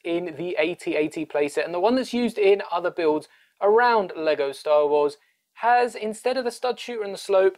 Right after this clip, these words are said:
a one-by-two jumper tile and then a rollerblade on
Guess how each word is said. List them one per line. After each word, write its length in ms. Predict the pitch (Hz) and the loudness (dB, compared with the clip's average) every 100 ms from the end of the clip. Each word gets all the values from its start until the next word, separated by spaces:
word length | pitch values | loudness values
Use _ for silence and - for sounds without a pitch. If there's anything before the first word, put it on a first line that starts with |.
| - | 0
a 140 | 151 | 0
one-by-two 760 | 147 147 196 240 247 233 240 214 | 2 2 2 4 2 0 -4 -4
jumper 320 | 190 185 - | -4 -4 -8
tile 380 | - 180 175 170 _ _ _ | -2 2 2 0 _ _ _
and 120 | 202 233 | -2 2
then 260 | 240 233 - 190 | 2 0 -4 0
a 240 | 196 190 | 2 0
rollerblade 800 | 147 139 165 165 147 147 143 135 - | -2 2 4 4 2 2 0 -2 -6
on 300 | 135 123 123 | -6 -4 -6